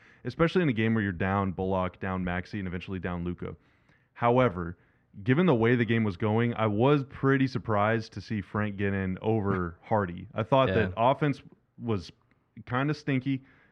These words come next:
Speaker 1: Let's put in a guy that can get some buckets. Now, J Kidd went to Frank first. Frank really struggled. Uh, the, the team really struggled with him on the floor. And then he went to Hardy and stuck with him for the rest of the game. Does his performance mean that maybe he will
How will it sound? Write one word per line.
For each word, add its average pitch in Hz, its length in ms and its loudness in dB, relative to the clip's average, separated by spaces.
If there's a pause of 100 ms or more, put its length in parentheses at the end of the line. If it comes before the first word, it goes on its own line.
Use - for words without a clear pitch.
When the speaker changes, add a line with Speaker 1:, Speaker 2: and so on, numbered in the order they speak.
(140)
Speaker 1:
Let's 117 180 -2
put 131 220 0
in 127 100 2
a 117 40 0
guy 113 180 2
that 113 80 -2
can 110 140 -2
get 104 140 -4
some 95 120 -4
buckets. 95 380 -4
Now, 113 280 0 (920)
J 123 180 2
Kidd 127 160 0
went 120 160 0
to 123 80 -4
Frank 127 260 -2
first. 139 480 -2
Frank 117 300 -4
really 113 240 0
struggled. 123 480 0 (360)
Uh, 104 180 0
the, 95 120 -6 (120)
the 101 80 -2
team 131 240 2
really 113 160 0
struggled 110 300 -4
with 104 100 -4
him 113 120 -4
on 104 80 -2
the 98 80 -4
floor. 104 420 -4 (280)
And 104 100 -4
then 117 80 2
he 120 80 4
went 117 140 0
to 113 80 -4
Hardy 110 300 2
and 95 100 -2
stuck - 280 -4
with 107 120 -2
him 104 100 -2
for 104 100 -6
the 98 60 -2
rest 95 180 -2
of - 120 -18
the 92 40 -8
game. 87 200 -8 (800)
Does 135 260 4
his 135 140 0
performance 113 560 -2
mean 104 300 0
that 95 140 0
maybe 101 320 0
he 101 160 -6
will 98 380 -2